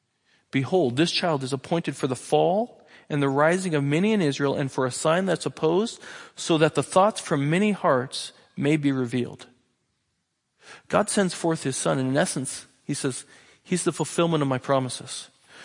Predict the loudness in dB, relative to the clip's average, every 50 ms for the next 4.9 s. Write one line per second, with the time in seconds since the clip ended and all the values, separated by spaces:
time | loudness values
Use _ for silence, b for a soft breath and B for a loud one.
0 | B B 0 0 2 2 2 4 4 6 6 6 4 4 4 2 2 2 2 2
1 | 0 0 -2 -4 -8 -12 -16 _ _ _ _ _ _ _ _ _ _ _ -4 -2
2 | -2 -2 -2 -2 -2 -2 -2 -2 -2 -2 -2 -4 -8 -10 -14 -20 -20 -20 _ _
3 | _ _ _ _ _ _ _ _ _ -20 _ _ -20 -20 _ _ _ _ _ _
4 | _ _ _ _ _ 0 0 0 0 -2 -4 -4 -2 -4 -6 -6 -8